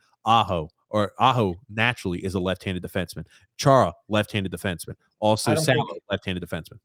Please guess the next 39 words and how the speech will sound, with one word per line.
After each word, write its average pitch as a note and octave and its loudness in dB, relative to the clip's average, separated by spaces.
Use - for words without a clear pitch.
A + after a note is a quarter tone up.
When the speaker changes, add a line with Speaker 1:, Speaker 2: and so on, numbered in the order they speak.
Speaker 2:
I C3+ -8
think D#3 -8
everyone D3 -2
played C3 -2
on A#2 -10
their G#2+ -8
regular A#2 -6
side. G2+ -6
Hutton. B2+ 0
Now, C3 0
of C#3+ -2
course, D#3+ 0
when D#3+ 0
they D#3 4
mix G3+ 2
and E3 -2
match, D3+ 2
it's C3 -8
another C3+ 0
thing. G#2+ -6
But B2+ 0
Hutton D3+ 2
was B2 -4
the B2 -4
right-handed B2+ 0
defenseman A#2+ -4
with G#2+ -20
Salo. C3 2
Uh, A#2+ -8
Aho C3+ 2
was B2+ -2
a B2 -4
left-handed B2 -2
defenseman A#2+ -6
with G#2+ -16
Mayfield, C3 -2
Speaker 1:
That's A#2+ -10
right. A2+ -10
Speaker 2:
and, G#2+ -16